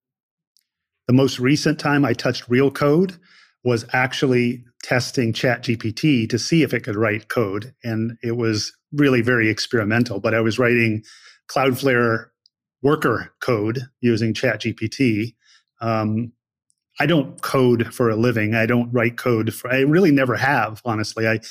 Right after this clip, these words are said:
I've programmed a little bit here and there. I've learned, um, a number of, of languages over the years, and then,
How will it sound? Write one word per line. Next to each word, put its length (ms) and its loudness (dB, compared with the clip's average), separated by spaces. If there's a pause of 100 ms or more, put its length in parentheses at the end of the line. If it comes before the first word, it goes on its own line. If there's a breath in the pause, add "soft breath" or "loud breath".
(220 loud breath)
I've 200 0 (760)
programmed 560 2
a 40 0
little 240 2
bit 160 0
here 200 2
and 120 2
there. 280 2
I've 160 0
learned, 500 2 (320 loud breath)
um, 540 -4
a 100 -6
number 380 4
of, 280 -4
of 360 -12
languages 520 2
over 220 2
the 120 -6
years, 460 2 (340 soft breath)
and 120 4
then, 160 2